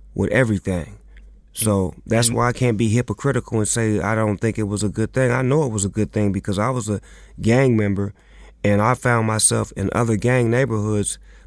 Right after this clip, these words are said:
Speaker 1: peace treaty with gangs that I would have never been able to been at peace with, and it forged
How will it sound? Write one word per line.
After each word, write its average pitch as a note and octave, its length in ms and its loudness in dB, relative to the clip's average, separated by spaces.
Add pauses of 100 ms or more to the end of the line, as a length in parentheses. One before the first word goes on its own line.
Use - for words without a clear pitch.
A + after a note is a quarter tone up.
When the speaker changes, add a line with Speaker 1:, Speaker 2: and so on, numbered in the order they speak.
(500)
Speaker 1:
peace E3+ 320 0
treaty A#2 520 0 (320)
with A2+ 260 2
gangs B2+ 340 6
that A2+ 140 2
I A#2 120 2
would A2 160 0
have G2 80 2
never A#2 400 2 (380)
been A2 140 2
able G#2 180 2
to G#2 80 2
been G#2 280 0 (120)
at G2 200 -2
peace A#2+ 280 0
with, G#2 240 -2 (540)
and G#2+ 200 4
it G#2+ 200 2
forged B2 500 0